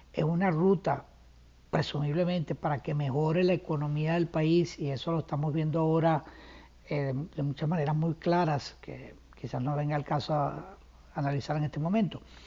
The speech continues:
Pero nuestro reto como diáspora tiene que ser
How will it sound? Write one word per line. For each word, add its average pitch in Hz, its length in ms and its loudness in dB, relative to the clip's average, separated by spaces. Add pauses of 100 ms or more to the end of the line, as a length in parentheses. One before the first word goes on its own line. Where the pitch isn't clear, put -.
(400)
Pero 160 340 2
nuestro 165 400 0
reto 156 260 2
como 190 220 2
diáspora 180 440 4
tiene 170 200 0
que 175 100 0
ser 160 300 0